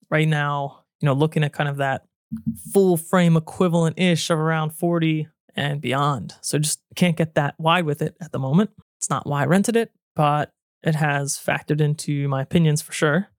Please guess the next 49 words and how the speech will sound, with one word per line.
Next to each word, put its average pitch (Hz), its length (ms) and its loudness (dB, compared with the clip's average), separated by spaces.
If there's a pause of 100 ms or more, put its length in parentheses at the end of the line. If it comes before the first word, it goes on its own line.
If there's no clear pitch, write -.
(100)
And 160 220 6
one 156 120 4
of 170 80 0
the 156 100 -4
reasons 139 340 -4
that 135 100 -2
I 135 60 -4
don't 131 280 -6 (160)
wish 156 320 -4
to 135 320 -6
purchase 196 340 -2
an 143 60 -4
R 131 100 -4
seven. 190 340 -2 (320)
Uh, 156 180 0
but 151 100 0
starting 220 240 0
with 226 100 0
the 160 60 0
body, 156 680 0 (420)
I - 200 -8
mean, 156 120 4
this 208 200 2
is 240 140 -6
where 170 440 0 (400)
I 170 80 0
try 190 220 0
not 214 160 0
to - 60 -12
get 202 120 0
on 190 120 2
Canon 170 360 0
too 175 200 -2
hard, 170 440 0 (280)
but, 156 380 0 (240)
you 175 100 2
know, 156 100 4
there 190 200 4
is 214 160 0
some 190 220 0
really 175 200 0
good 160 180 -2
stuff. - 320 -4
And 160 100 -6
you've 143 100 -4
got 143 200 -2
two 180 120 -2
card 151 240 -2
slots - 600 -6